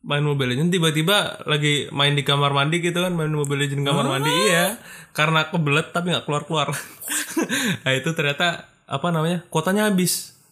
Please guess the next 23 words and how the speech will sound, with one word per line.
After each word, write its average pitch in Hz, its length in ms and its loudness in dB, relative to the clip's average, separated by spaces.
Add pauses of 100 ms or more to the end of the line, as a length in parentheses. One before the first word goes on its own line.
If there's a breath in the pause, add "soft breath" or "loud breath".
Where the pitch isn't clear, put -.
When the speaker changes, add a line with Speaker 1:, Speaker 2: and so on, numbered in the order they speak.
(420)
Speaker 1:
<laughs> 143 240 2
Kuota 143 240 -2
utama 170 320 2
habis. 151 320 2
Speaker 2:
Iya. 131 240 0
Speaker 1:
Terus 147 160 -4
habis 135 180 -2
itu 170 300 -2 (1000)
kan 147 180 0
Speaker 2:
Keluar 151 200 0
dong. 127 220 -4 (360)
Speaker 1:
Enggak. 160 380 0
Speaker 2:
Oh, 151 100 -2
enggak. 123 200 -2
Speaker 1:
Enggak. 127 260 0 (180)
Jadi 139 220 0
di 139 140 0
sini 127 260 -2
aja 120 180 -2
terus 170 300 -4
habis, 143 260 -6
habis 139 320 -4
itu 175 220 -4